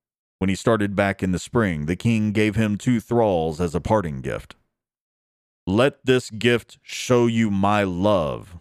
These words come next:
Leif Erikson," he said. "For your sake, I shall not forget Greenland."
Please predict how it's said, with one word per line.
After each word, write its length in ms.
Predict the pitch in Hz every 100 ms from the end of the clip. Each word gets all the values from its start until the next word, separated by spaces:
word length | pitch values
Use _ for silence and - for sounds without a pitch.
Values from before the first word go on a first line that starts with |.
| -
Leif 340 | 76 82 69 -
Erikson," 560 | 76 64 - - 50 - _
he 160 | - 65
said. 420 | - 52 50 - _ _ _ _ _ _ -
"For 220 | - 113
your 320 | 104 123 131
sake, 540 | - - 98 67 - _ _ _ -
I 100 | 95
shall 340 | 90 - 120 107
not 280 | 110 95
forget 480 | - 95 85 85 -
Greenland." 560 | 90 90 69 58 50